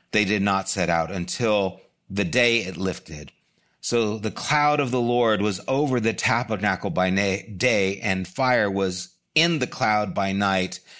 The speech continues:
in the sight of all the Israelites during their travels."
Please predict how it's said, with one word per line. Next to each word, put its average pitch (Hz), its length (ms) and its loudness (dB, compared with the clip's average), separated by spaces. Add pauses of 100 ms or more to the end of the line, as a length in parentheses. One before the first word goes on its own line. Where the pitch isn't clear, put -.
(280)
in 98 120 0
the 92 120 -2
sight 120 380 0
of 110 200 -6
all 101 300 0
the 90 180 -4
Israelites 90 800 0 (260)
during 92 680 0
their 80 280 -2
travels." 73 720 -8